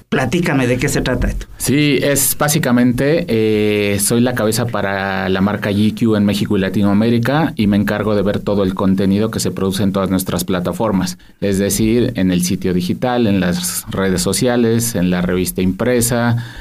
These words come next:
Speaker 2: y todo el A D N de la marca reflejado en nuestros eventos y en todo donde, donde tú veas G Q,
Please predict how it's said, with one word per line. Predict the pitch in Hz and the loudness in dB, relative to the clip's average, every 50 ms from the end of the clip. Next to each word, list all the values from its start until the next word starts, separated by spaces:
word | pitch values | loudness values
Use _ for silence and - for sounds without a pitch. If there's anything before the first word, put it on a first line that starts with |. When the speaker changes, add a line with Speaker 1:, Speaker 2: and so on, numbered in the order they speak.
| - - | -16 -8
Speaker 2:
y | - 101 98 95 | -4 -2 -2 -2
todo | 98 - 113 110 113 113 | -2 0 0 2 2 2
el | 110 110 | 2 2
A | 110 | 2
D | 107 110 110 | 2 2 2
N | 110 107 | 2 2
de | 107 107 104 | 2 2 2
la | 101 98 | 2 2
marca | 101 101 101 104 101 - 113 113 120 | 0 0 0 -2 -2 -2 -2 -2 -2
reflejado | 113 110 107 - 98 87 92 98 92 95 | -2 -2 -2 -2 -2 -2 -2 -2 0 0
en | 92 95 | 2 0
nuestros | 90 92 - 95 92 - | 0 0 -2 -2 -2 0
eventos | 104 104 107 104 104 107 117 117 113 117 - - | 0 2 2 2 0 0 0 0 -2 -2 -4 -4
y | 107 104 | -2 0
en | 101 101 101 | 0 0 0
todo | 123 120 117 120 | 0 0 2 2
donde, | 113 104 104 98 92 90 90 90 - - | 2 2 2 2 2 0 0 -2 -4 -2
donde | - 110 110 113 110 | -2 0 0 0 0
tú | - 151 | 0 2
veas | 147 151 139 131 117 | 2 2 2 2 2
G | 131 127 117 | 0 0 0
Q, | 127 139 170 208 | 0 2 2 2